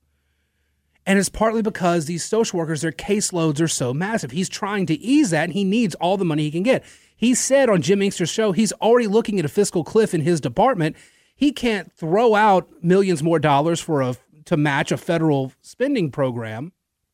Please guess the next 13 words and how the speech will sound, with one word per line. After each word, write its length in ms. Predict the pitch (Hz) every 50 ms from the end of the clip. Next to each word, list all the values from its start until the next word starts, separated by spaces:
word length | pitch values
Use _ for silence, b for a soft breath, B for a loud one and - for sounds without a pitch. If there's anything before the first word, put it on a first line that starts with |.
| _ _ _ _ _ _ _ _ _ b b b b b b
and 120 | - 208 208
then 100 | 202 185
turn 220 | - - 214 202
around 180 | 202 196 190 175
and 80 | 151
hire 320 | 127 - 180 160 202 220 208
the 80 | 196
people 300 | - - 196 156 180 170
needed 420 | 160 156 180 214 214 190 175 165 -
to 160 | - - 190
make 260 | 165 160 165 180 170
sure 220 | - - 185 180
that 200 | 165 151 160 147